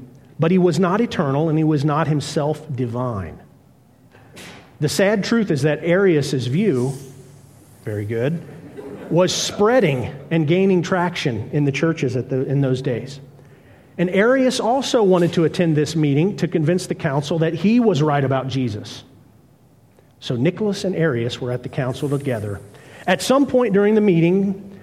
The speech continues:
of the council, Arius, probably shouldn't have told him to do that. It's 'cause it's starting to annoy me now. So, no, I'm kidding. You keep doing it. I'm just kidding.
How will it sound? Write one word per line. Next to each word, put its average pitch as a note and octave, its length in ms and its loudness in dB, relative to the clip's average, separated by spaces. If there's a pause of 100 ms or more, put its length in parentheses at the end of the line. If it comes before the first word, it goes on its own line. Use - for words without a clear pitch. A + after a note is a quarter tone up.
of D#3 140 0
the G3 60 0
council, F3+ 720 -2 (460)
Arius, F#3 800 2 (1800)
probably G#3+ 160 2
shouldn't D#3 260 0
have - 20 -2
told D#3 140 2
him C3 100 0
to C3 80 -2
do C#3 160 0
that. C3 120 2
It's A#2+ 100 -4
'cause D3 120 0
it's B2 80 -4
starting D3+ 220 -2
to D3 40 0
annoy C3+ 320 2
me B2 100 0
now. - 840 -4
So, D#3+ 100 2
no, D3 460 -2
I'm - 540 -4
kidding. A#2+ 260 -2
You D#3 120 0
keep C#3+ 240 0
doing C#3 200 0
it. B2+ 120 -2
I'm B2+ 100 0
just - 160 -10
kidding. C3 180 -4